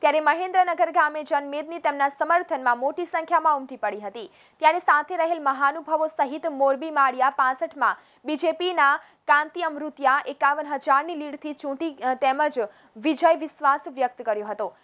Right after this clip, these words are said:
આ તકે કાંતિ અમૃતિયાએ પણ જનમેદનીને સંબોધતા જણાવ્યું હતું કે પ્રધાનમંત્રી નરેન્દ્ર મોદીના વડપણમાં બી જે પી ફરી સરકાર બનાવશે અને જેમાં મોરબી માળિયા વિસ્તારની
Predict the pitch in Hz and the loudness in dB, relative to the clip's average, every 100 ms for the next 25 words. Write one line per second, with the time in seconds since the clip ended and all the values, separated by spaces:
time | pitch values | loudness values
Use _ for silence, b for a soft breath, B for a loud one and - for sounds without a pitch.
0 | b - 285 - 339 330 311 320 294 285 | b 4 6 4 -2 -2 -6 0 0 0
1 | 320 320 269 262 294 302 294 285 285 262 | -8 -4 -4 -4 -8 2 2 2 2 -2
2 | 277 269 262 262 269 277 320 294 294 269 | -2 -4 -6 -4 -6 -6 -4 -6 0 -2
3 | 254 277 302 320 285 - 254 240 277 302 | 0 -2 0 0 0 0 0 0 0 -4
4 | 277 349 - 220 b b b 302 311 320 | -6 -6 -4 -4 b b b 2 2 2
5 | 339 370 349 349 339 285 311 330 320 285 | 0 0 -4 -4 -2 -2 0 0 0 0
6 | 277 285 262 269 262 262 262 320 294 220 | -2 0 2 2 0 -4 0 -2 0 -2
7 | - B - 277 330 320 339 - 302 294 | -2 B -8 -6 -2 -2 -2 0 0 0
8 | - 262 254 240 247 277 302 294 269 247 | 0 2 2 0 0 -2 -2 -2 -6 -4
9 | 247 240 302 294 277 262 254 262 330 330 | -6 -6 -2 2 0 0 -4 -4 -2 0
10 | 294 302 285 254 - 269 262 269 277 | 0 0 -2 -6 -2 0 0 -6 -12